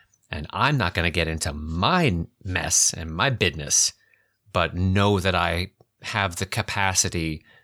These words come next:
to be able to empathize with you and, and help you see this through, whether it's to, to a good result or to something, uh, that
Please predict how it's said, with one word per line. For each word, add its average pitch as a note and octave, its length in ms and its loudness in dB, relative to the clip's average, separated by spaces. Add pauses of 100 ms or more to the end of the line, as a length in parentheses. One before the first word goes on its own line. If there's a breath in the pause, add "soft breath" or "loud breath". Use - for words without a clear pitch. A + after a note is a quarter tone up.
(280 soft breath)
to - 140 2
be E2+ 160 2
able E2+ 160 0
to E2 100 -2
empathize E2 540 0
with D#2 240 -4
you D#2 260 -2
and, D2+ 360 -4 (180)
and E2 140 0
help D#2+ 200 -2
you D#2+ 60 -2
see - 160 2
this D#2 160 -2
through, E2 300 -2
whether E2 320 0
it's - 180 0
to, D#2+ 340 0 (380 loud breath)
to F2 160 0
a E2 60 2
good F#2 160 0
result D#2+ 440 0
or D#2+ 200 -2
to D#2 480 0
something, D2+ 580 -2
uh, D2 300 -4
that D#2+ 220 0